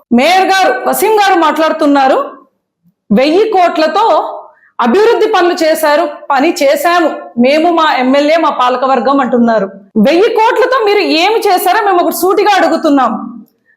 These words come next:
ఆ రోజు తెలుగుదేశం ప్రభుత్వంలో మా నాయకులు గడ్కరీతో, సెంట్రల్ మినిస్టర్తో వెళ్ళి ఆ బ్రిడ్జిది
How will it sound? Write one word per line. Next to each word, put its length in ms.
ఆ 160
రోజు 300
తెలుగుదేశం 580
ప్రభుత్వంలో 920
మా 240
నాయకులు 920
గడ్కరీతో, 560
సెంట్రల్ 440
మినిస్టర్తో 560
వెళ్ళి 800
ఆ 220
బ్రిడ్జిది 840